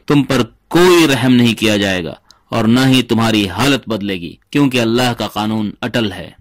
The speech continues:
ان اللہ لا یغیر ما بقوم حتی یغیر ما بانفسہم۔ اللہ اس قوم کی حالت نہیں بدلتا جو قوم اپنی حالت بدلنے کو اٹھ کھڑی نہ ہو۔ میرے عزیز مسلمانوں، باطل کی تلواریں میان سے باہر نکل چکی ہیں،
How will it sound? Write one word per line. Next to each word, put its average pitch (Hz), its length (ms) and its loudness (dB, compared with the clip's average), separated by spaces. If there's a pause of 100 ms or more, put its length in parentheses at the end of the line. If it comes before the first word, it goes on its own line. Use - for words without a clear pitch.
(140)
ان 135 220 6
اللہ 131 420 2
لا 139 180 -2
یغیر 139 460 0
ما 143 160 0
بقوم 156 380 -2 (280)
حتی 143 340 -2
یغیر 165 440 2
ما 151 180 -2
بانفسہم۔ 120 600 -4 (260)
اللہ 131 320 2
اس 135 220 -2
قوم 135 300 -2
کی 123 140 -4
حالت 123 400 -4
نہیں 131 220 0
بدلتا 113 480 -4 (260)
جو 120 240 -2 (100)
قوم 127 320 -2
اپنی 113 340 -6
حالت 110 340 -4
بدلنے 113 420 -6
کو 104 140 -6 (140)
اٹھ 123 200 -4
کھڑی 117 280 0
نہ 110 140 2
ہو۔ 101 220 -2 (200)
میرے 123 240 4
عزیز 123 280 4
مسلمانوں، 127 600 4 (280)
باطل 135 380 0
کی 123 160 -2
تلواریں 123 540 -2
میان 120 380 -2
سے 117 160 -6 (100)
باہر 120 260 -2
نکل 110 320 -2
چکی 113 320 -6
ہیں، 92 140 -14